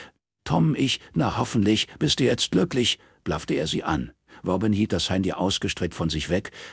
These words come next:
Trotzdem war Toms Stimme deutlich zu verstehen. "Ich bin der Einzige von uns, der nicht rumgevögelt hat, und jetzt zieh ich die Arschkarte."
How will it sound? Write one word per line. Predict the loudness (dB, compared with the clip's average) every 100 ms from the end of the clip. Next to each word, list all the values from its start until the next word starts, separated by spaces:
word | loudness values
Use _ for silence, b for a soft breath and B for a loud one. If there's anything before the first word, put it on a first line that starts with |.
| B
Trotzdem | -4 -2 0 -2
war | -2
Toms | -2 -2 0
Stimme | 0 0
deutlich | 0 -2 0 -2
zu | -2
verstehen. | 0 -2 2 2 0 B -2
"Ich | 0 0 2
bin | 4 6
der | 6 4
Einzige | 2 2 2 2 2
von | 0 2
uns, | 4 2 0 B 0
der | 2
nicht | 4 4 2 0
rumgevögelt | 4 6 4 4 2 4 2 4
hat, | 2 0 B B
und | 0 2
jetzt | 2 0 -4
zieh | 0 0
ich | 2 0 2 0
die | 0
Arschkarte." | 0 0 2 0 0 0 4 2 2